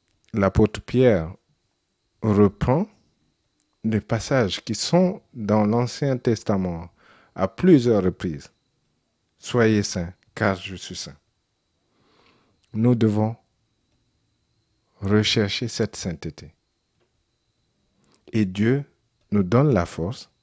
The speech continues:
de vivre dans la sainteté. Oui, il peut arriver qu'on tombe dans le péché. Mais quand on tombe,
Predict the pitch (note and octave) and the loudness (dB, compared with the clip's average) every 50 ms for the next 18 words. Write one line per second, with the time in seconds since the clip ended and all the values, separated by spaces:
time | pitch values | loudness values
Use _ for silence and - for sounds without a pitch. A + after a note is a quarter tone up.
0 | _ _ _ _ _ _ _ _ _ _ _ _ _ _ _ _ _ - G2+ G#2 | _ _ _ _ _ _ _ _ _ _ _ _ _ _ _ _ _ -8 -4 -2
1 | A2 A2 G#2 G2 G2+ C3 D#3+ F3+ D#3 - - - _ _ _ _ _ _ _ _ | 0 0 0 0 2 4 4 4 4 0 -12 -20 _ _ _ _ _ _ _ _
2 | _ _ _ - G2+ G#2 G2 F#2+ F#2 - - F2 D#2+ - - D3 - - D#2+ - | _ _ _ -4 -2 0 0 0 -2 -2 -6 -8 -10 -10 -14 -14 -14 -16 -20 -20
3 | _ _ _ _ _ _ _ _ _ _ _ _ _ _ _ _ _ _ _ _ | _ _ _ _ _ _ _ _ _ _ _ _ _ _ _ _ _ _ _ _
4 | _ _ _ _ _ _ _ _ _ _ _ _ _ _ _ _ _ _ _ _ | _ _ _ _ _ _ _ _ _ _ _ _ _ _ _ _ _ _ _ _
5 | _ _ _ _ - G#2 B2+ C3+ A#2 G2+ G2 - G#2 - F#3+ G3 E3 B2 A#2+ A#2+ | _ _ _ _ -2 2 4 4 4 2 -2 -4 0 4 6 6 6 4 0 0
6 | B2+ D#3+ F#3+ - - D3 C#3+ - - G3 F3+ C3 F2 - - _ _ _ _ _ | 0 0 0 2 0 -2 0 2 2 2 2 2 0 -4 -6 _ _ _ _ _
7 | _ _ _ _ _ _ _ _ _ _ _ _ _ _ _ _ _ _ _ - | _ _ _ _ _ _ _ _ _ _ _ _ _ _ _ _ _ _ _ -2
8 | G#2+ A#2 B2 C3+ - - C#3 C3 - - - F2+ - _ _ _ _ _ _ _ | 0 0 0 0 2 2 2 2 2 -2 -4 -6 -6 _ _ _ _ _ _ _
9 | _ _ _ _ _ _ _ _ _ _ _ _ _ _ _ _ _ _ _ _ | _ _ _ _ _ _ _ _ _ _ _ _ _ _ _ _ _ _ _ _
10 | _ _ _ _ _ _ _ _ _ _ _ _ _ _ _ _ _ _ _ _ | _ _ _ _ _ _ _ _ _ _ _ _ _ _ _ _ _ _ _ _
11 | _ _ _ _ _ _ _ - _ _ _ _ _ _ _ - G#2+ G2+ G#2 G#2 | _ _ _ _ _ _ _ -20 _ _ _ _ _ _ _ -2 2 4 4 4
12 | A2+ B2+ C#3 - _ _ _ _ _ _ _ _ _ _ _ _ _ _ _ _ | 2 0 -4 -10 _ _ _ _ _ _ _ _ _ _ _ _ _ _ _ _
13 | _ _ _ _ - - B2+ B2+ - - A2 G#2 G2+ - - B2 B2+ D3+ D#3+ D#3+ | _ _ _ _ -4 0 0 0 2 2 0 0 0 2 2 4 4 2 0 -4